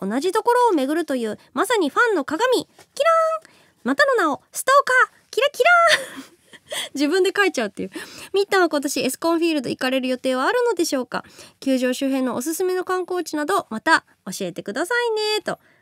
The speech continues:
書いてきてくれました。やっぱりね、あの、ペナントレース盛り上がってる感じ、ひしひし伝わってきますね。私が野球好きで本当に良かったし、こういうメールがね、こう、どんどん増えてきてくれて。<laughs> ね、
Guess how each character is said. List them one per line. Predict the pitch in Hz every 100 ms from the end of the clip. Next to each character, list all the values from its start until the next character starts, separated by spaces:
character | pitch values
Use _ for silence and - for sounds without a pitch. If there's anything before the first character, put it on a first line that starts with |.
| _
書 | -
い |
て | 185
き | 180
て | -
く | -
れ | 202
ま | 220 247
し | 269
た。 | - 262 247 240 214 - _ - _ - _ _ _ -
や | -
っ | 214
ぱ | 220
り | 196
ね、 | 185 185
あ |
の、 | 180 170 165 - - - _ _ -
ペ | 262
ナ | 254
ン | 254
ト | 247
レ |
ー | 254
ス | 233
盛 | 214 233
り |
上 | 240
が |
っ | 247
て | 202
る |
感 | 190 190
じ、 | 185
ひ | 190 277
し | 247
ひ | 208 190
し | - - - -
伝 | 277
わ | 262
っ |
て | 262
き | 262
ま | 247
す | 240
ね。 | 196 208 _ _ - - - - -
私 | 233 214
が | 226
野 | 226 226
球 | 269
好 | 240
き | 285
で | 240
本 | 302 302
当 | 302
に | 302
良 | 311
か | 269
っ |
た | 247 226
し、 | - -
こ | 294
う | 294
い |
う | 294
メ | 294
ー | 294
ル | 294
が | 294
ね、 | 320 294
こ | 254 233 226 220 165
う、 |
ど | 349
ん | 392
ど | 359
ん |
増 | -
え | 349 330
て | 311
き | -
て | 285
く | 262
れ | 240
て。 | - 277 - 571 -
<laughs> | - - - -
ね、 | 349 320